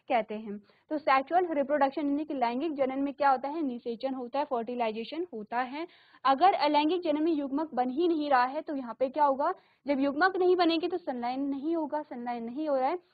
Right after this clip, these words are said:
तो fertilization की process नहीं हो रही है। ठीक है, इतनी बात clear है। तो हमने क्या पढ़ना है, अब एल्गी में देखना है कि किस किस प्रकार का यहाँ पे reproduction पाया जाता है। तो यहाँ पे हमने कहा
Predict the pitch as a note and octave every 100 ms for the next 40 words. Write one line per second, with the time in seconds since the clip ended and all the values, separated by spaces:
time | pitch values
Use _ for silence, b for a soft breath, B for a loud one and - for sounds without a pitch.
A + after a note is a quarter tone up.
0 | b C#4 C#4 C4 B3 C#4+ A#3+ A3+ - B3+
1 | B3+ A3+ A3 D#4+ F#4 _ - C#4+ B3+ A3
2 | G3 G3 G3 F#3+ _ _ _ _ _ _
3 | _ _ D4+ C#4+ D4+ D4 C#4+ C#4 C#4 C#4
4 | C4 C4+ D4 F4+ B B - D4 C#4+ E4+
5 | F4+ F#4 D4+ C4+ C4+ C#4+ F4 F#4+ - C4+
6 | C#4+ F#4 G4 C4 B3 C#4 D#4 F4+ - D#4
7 | - F#4 - C#4+ B3 A#3+ B3+ B3+ B3 A3+
8 | C#4 D#4 B3 A#3 A3+ A3 D4 F#4+ b b
9 | D#4 D4 D4 C4+ A#3 G#3 G#3 - - _
10 | _ D4 D#4 D#4 G4+ G4 D4+ E4 E4+ C#4
11 | C4